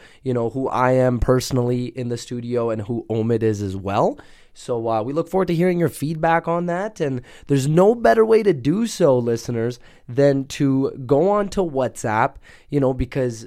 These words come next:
who doesn't have WhatsApp nowadays? And message us at seven eight oh, five six six, zero nine zero four. Give us your feedback. Give us some love. Give us some questions.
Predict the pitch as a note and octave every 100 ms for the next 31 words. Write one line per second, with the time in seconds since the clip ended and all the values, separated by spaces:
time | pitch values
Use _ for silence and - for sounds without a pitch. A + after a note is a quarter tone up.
0 | - B2+ D#3+ C#3 C3+ C#3 A#2+ G#2+ F#2+ G2
1 | - F#2+ F#2 G2 F#2+ F#2 A#2 - - -
2 | - - D3+ D#3 D#3+ - - _ - D#3+
3 | D#3 F#3+ A#3+ C#4+ G#3 G3+ F#2+ - - -
4 | - C3 - - F3+ G#3 G#3+ G#3+ F3+ D#3
5 | D3+ - - - C#3+ F3 F3 - F#3 F#3
6 | - D3+ D3 - - C3+ A2+ C3 F3+ F#3+
7 | D#3+ D3+ D3+ A#2+ C#3 C3+ - A#2 A#2 A#2+
8 | A2+ - - B2+ A2+ D#3 F3+ F#3 E3+ D3
9 | - C#3 B2 A#2+ A#2+ A2+ A#2 A#2+ C#3 D#3
10 | D3 B2 A2+ A2+ A2 G#2+ A2+ C#3 D3 -
11 | D#3 - A#2+ A2 - G#2 G#2 G#2 - -
12 | - B2 D3 D#3+ - E3 - - C#3+ -
13 | - G2+ G2 -